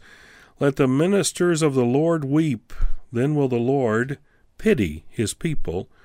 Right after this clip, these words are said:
and he will cause to come down for you the rain, the former and the latter rain in the first month. And the floors shall be full of wheat, and the fat shall overflow with wine and oil.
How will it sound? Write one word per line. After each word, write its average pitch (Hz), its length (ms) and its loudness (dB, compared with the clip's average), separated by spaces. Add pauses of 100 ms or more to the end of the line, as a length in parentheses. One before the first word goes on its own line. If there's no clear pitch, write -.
(460)
and 120 100 0
he 127 60 4
will 135 320 0
cause 165 460 -2
to 147 100 -10
come 131 280 -4
down 147 380 0
for 135 120 -6
you 135 220 0
the 123 160 0
rain, 139 380 -2
the 110 100 -2
former 147 380 -4
and 127 100 -4
the 98 60 -4
latter 127 320 -2
rain 139 240 -2
in 123 140 -4
the 110 60 -4
first 127 340 -6
month. 131 340 -4 (760)
And 98 180 -4
the 95 80 -2
floors 143 420 0
shall 135 160 -4
be 113 140 -2
full 113 240 -4
of - 180 -6
wheat, - 300 -2
and 92 100 -6
the 78 60 -8
fat 135 320 -6
shall 92 220 -8
overflow 92 560 -4
with 98 140 -2
wine 107 360 -2
and 90 120 -6
oil. 139 440 -2